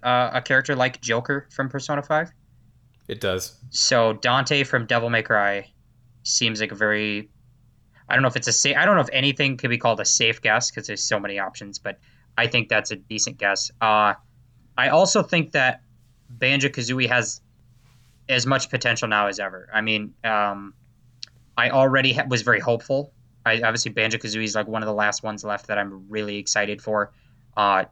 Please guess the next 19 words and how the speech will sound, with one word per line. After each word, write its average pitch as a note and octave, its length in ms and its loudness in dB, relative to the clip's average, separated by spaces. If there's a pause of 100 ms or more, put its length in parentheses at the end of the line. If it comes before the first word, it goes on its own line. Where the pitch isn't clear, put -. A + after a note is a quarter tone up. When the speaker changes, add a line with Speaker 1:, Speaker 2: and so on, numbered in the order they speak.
Speaker 1:
to G#2+ 240 0
hopefully A2 460 -6
someday G#2 280 -2
happen. A2 380 -2
So, G#2+ 320 -2 (340)
uh, G#2+ 180 4
but A#2+ 120 2
I A#2 80 4
think B2 260 -2
that A#2 220 0
if B2 160 -2
you're A2+ 360 2 (100)
trying C3+ 420 0
to C3+ 120 -4
go A#2 280 2
outside A2+ 640 0
the G#2+ 480 -4
unexpected A2+ 960 -2
and G2+ 320 -6